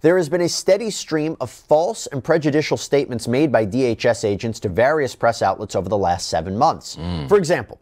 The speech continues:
Speaker 1: Combs' lawyers allege on March twenty-seventh, twenty twenty-four, two days after the searches of Mister Combs' residences, an agent specifically identified as working for D H S made public statements to, among other media, the New York Post,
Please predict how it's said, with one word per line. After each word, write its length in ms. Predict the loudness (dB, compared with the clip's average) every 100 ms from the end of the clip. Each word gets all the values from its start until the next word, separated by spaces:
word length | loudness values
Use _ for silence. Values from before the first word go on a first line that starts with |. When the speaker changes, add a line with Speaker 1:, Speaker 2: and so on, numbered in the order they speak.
| _
Speaker 1:
Combs' 320 | 0 2 2 4
lawyers 320 | 2 2 0
allege 360 | 0 0 -2 -6
on 120 | -2
March 360 | 2 2 0 -4
twenty-seventh, 720 | -4 -2 0 0 0 -4 -12
twenty 300 | -10 -4 -4
twenty-four, 560 | -2 -2 -2 -2 -2 -2
two 320 | -2 0 2
days 340 | 2 2 0 0
after 240 | 0 -2
the 100 | -6
searches 460 | -2 -2 0 -2 -2
of 60 |
Mister 260 | -4 -4 -6
Combs' 320 | -4 -4 0
residences, 680 | 0 0 -6 -10 -10 -10 -12 -20 -20 -6
an 160 | -2 0
agent 420 | 2 0 0 -2 -4
specifically 500 | -4 -2 0 2 2
identified 800 | 2 -2 -2 0 2 2 -2 -6
as 180 | -6 -4
working 420 | 0 0 0 -4
for 200 | -2 -2
D 280 | 0 0 2
H 300 | 2 0 2
S 400 | 2 0 -6 -18 -20 -12 0
made 300 | 2 2 0
public 400 | 0 2 0 -2
statements 560 | -2 0 -2 -10 -10
to, 320 | -2 0 2 0
among 280 | 0 2
other 120 | 2 2
media, 380 | 2 0 0
the 80 | 0
New 100 | 0
York 220 | 0 0
Post, 400 | 0 0 0 -10